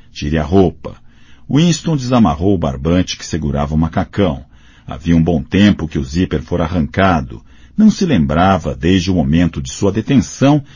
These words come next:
de alguma vez ter tirado a roupa toda. Por baixo do macacão, seu corpo estava coberto com farrapos amarelos e imundos que mal conseguia reconhecer como sendo os vestígios de roupa de baixo. Enquanto os jogava no chão,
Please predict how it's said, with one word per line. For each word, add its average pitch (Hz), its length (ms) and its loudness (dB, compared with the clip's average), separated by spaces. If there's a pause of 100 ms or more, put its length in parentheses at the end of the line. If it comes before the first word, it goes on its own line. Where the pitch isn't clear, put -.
(100)
de 170 140 -2
alguma 170 320 0
vez 98 320 2
ter 117 160 -4
tirado 80 540 -2
a - 20 -8
roupa 76 340 -4
toda. 82 520 -2 (420)
Por 80 180 -12
baixo 82 420 -2
do 87 100 -2
macacão, 135 640 0 (160)
seu 190 240 0
corpo 165 360 -4
estava 147 300 -4
coberto 92 680 0
com 101 120 -4
farrapos 82 600 -2
amarelos 85 640 -2
e 131 60 2
imundos 127 600 2 (240)
que 202 120 0
mal 139 340 4
conseguia 107 600 -2
reconhecer 98 800 0
como 67 220 -6
sendo 85 280 -2
os 80 100 -4
vestígios 82 680 0
de - 100 -12
roupa 73 320 -8
de 85 100 -4
baixo. 92 500 0 (160)
Enquanto 90 600 0
os 85 60 0
jogava 85 440 2
no 95 120 4
chão, 240 440 4